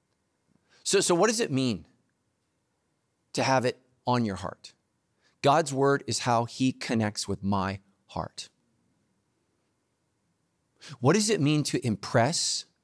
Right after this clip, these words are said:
Scripture upon your kids? My most important job as a parent is to help my kids connect with God.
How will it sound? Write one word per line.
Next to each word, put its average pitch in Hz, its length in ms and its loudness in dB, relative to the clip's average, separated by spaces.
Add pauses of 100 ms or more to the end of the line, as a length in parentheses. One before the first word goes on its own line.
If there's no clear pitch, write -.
(640)
Scripture - 420 -2
upon 110 220 -2
your 101 80 -6
kids? - 400 -12 (240)
My 131 160 2
most 135 280 2
important 147 440 -2
job 131 180 2
as 131 80 -4
a 131 60 -4
parent 135 340 -4
is 117 80 -8
to 101 80 -10
help - 380 -4
my 123 160 -2
kids - 320 -6
connect 101 340 -8
with 95 140 -10
God. 76 240 -8